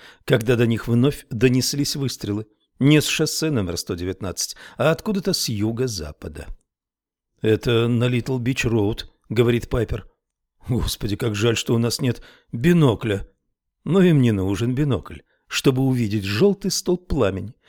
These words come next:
после взрыва бензобака автофургона с бортовой надписью «Трапезы на колесах». Твич ест куриное рагу пластиковой ложкой. Не знаю, что там происходит, но я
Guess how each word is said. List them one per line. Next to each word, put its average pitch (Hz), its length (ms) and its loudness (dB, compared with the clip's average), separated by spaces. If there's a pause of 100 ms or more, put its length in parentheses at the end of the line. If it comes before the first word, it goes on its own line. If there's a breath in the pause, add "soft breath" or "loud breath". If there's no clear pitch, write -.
(220 loud breath)
после 143 360 4
взрыва 120 380 2
бензобака 104 640 0
автофургона 135 720 -2 (280 loud breath)
с 117 160 -2
бортовой 117 480 2
надписью 95 560 -4 (200 loud breath)
«Трапезы 135 800 0
на 104 220 -2
колесах». - 720 -10 (880)
Твич 233 340 4
ест 104 340 -2
куриное 175 500 2
рагу 165 260 2
пластиковой 160 680 -2
ложкой. 165 420 -6 (960)
Не 123 220 4
знаю, 104 400 0
что - 180 -4
там 110 220 -2
происходит, 156 600 -2
но 120 120 0
я 90 340 -2